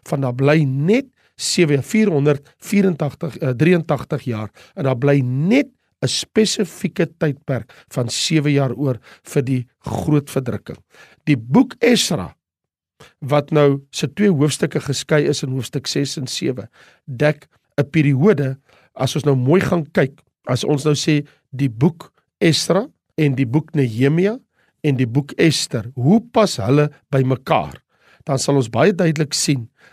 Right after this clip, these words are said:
dat Ester, die boek Ester, lê tussen Esra en Nehemia se tydperk, waar daar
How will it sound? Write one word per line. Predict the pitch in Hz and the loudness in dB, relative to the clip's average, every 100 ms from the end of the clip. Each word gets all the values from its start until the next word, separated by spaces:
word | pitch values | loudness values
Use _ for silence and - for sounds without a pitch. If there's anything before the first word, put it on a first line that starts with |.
| _ _ | _ _
dat | 139 151 147 - _ _ _ _ _ - | 0 2 2 -2 _ _ _ _ _ 0
Ester, | 240 269 - - - 139 147 - _ _ _ _ _ | 2 2 0 -4 -2 -2 -2 -10 _ _ _ _ _
die | 131 127 | -6 -6
boek | 113 160 233 - | 2 2 2 -2
Ester, | - 170 - - 110 104 _ - | 0 0 -4 -8 -10 -12 _ -4
lê | 127 147 143 _ _ | 0 2 0 _ _
tussen | 254 269 - - 269 254 277 _ _ _ _ _ _ _ _ | 0 0 0 0 0 -2 -8 _ _ _ _ _ _ _ _
Esra | 185 202 - 196 208 302 _ _ _ _ _ | 2 2 0 0 0 -4 _ _ _ _ _
en | 156 151 151 147 | 0 2 0 -4
Nehemia | 156 143 120 139 190 220 | -2 -2 0 0 2 0
se | - 156 | 0 -4
tydperk, | - 180 156 - 135 120 _ _ _ _ | 0 -2 0 -4 -6 -6 _ _ _ _
waar | 135 147 | 0 2
daar | 143 147 | 2 0